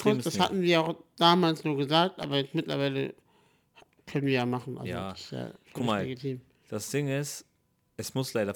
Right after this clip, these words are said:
Speaker 2: also man muss ihn, finde ich, für diese Sachen, die er gesagt hat, verurteilen so. Oder man muss sagen, ey, das geht nicht klar, was er gesagt hat. Also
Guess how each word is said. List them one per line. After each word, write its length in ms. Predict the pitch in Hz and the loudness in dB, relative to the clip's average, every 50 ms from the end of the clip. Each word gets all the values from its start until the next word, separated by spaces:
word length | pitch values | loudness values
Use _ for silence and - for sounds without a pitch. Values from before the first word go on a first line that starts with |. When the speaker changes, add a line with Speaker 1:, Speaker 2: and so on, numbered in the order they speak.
| - - | -6 -8
Speaker 2:
also 240 | - 110 98 95 - - - - - | -6 -6 -6 -6 -8 -10 -14 -20 -16
man 160 | - 104 107 117 | -10 -6 -6 -4
muss 180 | 131 127 - | -4 -6 -6
ihn, 220 | 127 113 107 107 - - _ | -6 -6 -6 -8 -10 -14 _
finde 320 | - - - 104 104 101 | -16 -10 -8 -6 -6 -6
ich, 100 | 101 - | -8 -8
für 140 | - - 110 | -10 -10 -8
diese 280 | 98 101 101 98 101 104 | -8 -8 -8 -8 -6 -4
Sachen, 280 | 107 110 107 - 110 | -4 -4 -4 -6 -6
die 60 | 101 101 | -6 -6
er 60 | 95 | -6
gesagt 260 | 98 92 101 101 98 | -6 -6 -8 -8 -8
hat, 80 | 98 92 - - | -10 -10 -12 -12
verurteilen 500 | - - 104 127 135 - - 151 151 151 | -10 -8 -8 -6 -8 -8 -8 -8 -8 -8
so. 240 | 160 165 170 170 175 _ _ _ - | -10 -10 -12 -12 -14 _ _ _ -8
Oder 280 | 104 104 101 92 80 | -4 -2 -2 -4 -4
man 180 | - 87 101 104 | -8 -8 -6 -6
muss 220 | 113 127 127 - | -6 -6 -6 -6
sagen, 180 | - 120 113 107 | -6 -6 -6 -6
ey, 340 | - - 117 120 120 107 - | -6 -4 -2 -2 -2 -2 -4
das 240 | - 92 - - - | -6 -8 -10 -10 -8
geht 180 | 120 123 113 | -8 -8 -8
nicht 180 | 90 - - - | -10 -14 -14 -12
klar, 240 | - 113 117 110 98 | -8 -6 -6 -6 -6
was 100 | 95 101 | -8 -8
er 80 | 95 | -8
gesagt 200 | 87 90 87 - | -8 -8 -8 -8
hat. 40 | - | -8
Also 220 | 107 101 107 101 | -6 -6 -6 -6